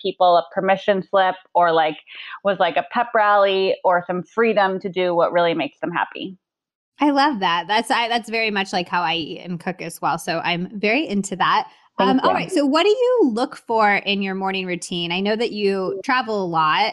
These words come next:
Speaker 2: and
Speaker 1: Mm-hmm.
Speaker 2: I also know that you work out, and those are sort of, like,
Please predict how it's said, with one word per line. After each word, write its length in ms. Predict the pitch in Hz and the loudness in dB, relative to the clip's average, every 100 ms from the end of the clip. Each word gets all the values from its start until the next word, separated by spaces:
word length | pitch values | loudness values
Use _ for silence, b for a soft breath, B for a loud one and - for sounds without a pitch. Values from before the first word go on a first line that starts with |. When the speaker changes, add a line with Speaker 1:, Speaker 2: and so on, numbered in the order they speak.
| - | -2
Speaker 2:
and 380 | 190 185 180 196 | 0 2 4 4
Speaker 1:
Mm-hmm. 80 | 196 | 4
Speaker 2:
I 60 | |
also 240 | 214 - 240 | 2 0 -2
know 180 | 214 | -2
that 160 | 202 - | -2 -4
you 440 | 190 185 180 190 - _ _ _ - | -6 -6 -6 -8 -14 _ _ _ -8
work 320 | 190 208 196 175 | 0 0 0 0
out, 280 | 170 - - | 0 0 -2
and 120 | 185 | -4
those 140 | 190 | -2
are 80 | 196 | -2
sort 180 | 214 190 | -2 -4
of, 80 | 180 | -2
like, 160 | 175 | -4